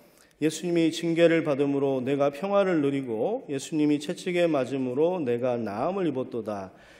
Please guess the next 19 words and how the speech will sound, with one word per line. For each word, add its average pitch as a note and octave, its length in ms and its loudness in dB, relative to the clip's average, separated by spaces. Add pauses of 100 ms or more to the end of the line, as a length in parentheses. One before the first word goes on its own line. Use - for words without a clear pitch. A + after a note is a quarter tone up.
(140)
나는 D#3+ 340 2
양 C#3+ 200 2
같아서 E3+ 840 0
그릇 D#3 300 0
행하여 F3 680 0
나의 C3 360 -2
길로 C#3 340 0
갔거늘 C3 720 -4 (320)
여호와께서는 D3 840 0
나의 B2+ 320 0
죄를 E3+ 520 0
예수님에게 C#3 1000 -2
담당시키셨도다." A#2 1700 -10 (1400)
사실은 D#3+ 840 -4
저도 D3+ 240 -2
이 C#3+ 120 4
말씀으로 D3+ 580 0
구원을 B2+ 380 -4
받았는데요. G#2+ 760 -10